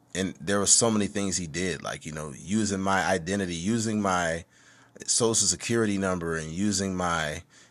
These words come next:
name to, you know, turn on light bills and get apartments. Like,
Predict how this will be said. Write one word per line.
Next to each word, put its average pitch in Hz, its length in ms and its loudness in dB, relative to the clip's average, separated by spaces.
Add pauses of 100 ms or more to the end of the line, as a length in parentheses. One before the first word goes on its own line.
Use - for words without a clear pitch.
(140)
name 101 640 2
to, 82 280 -2
you 87 140 -4
know, 80 140 -4
turn 107 320 2
on 95 220 2
light 92 360 2
bills 87 440 2
and 80 200 -6
get 95 140 0
apartments. 90 760 4
Like, 76 220 -2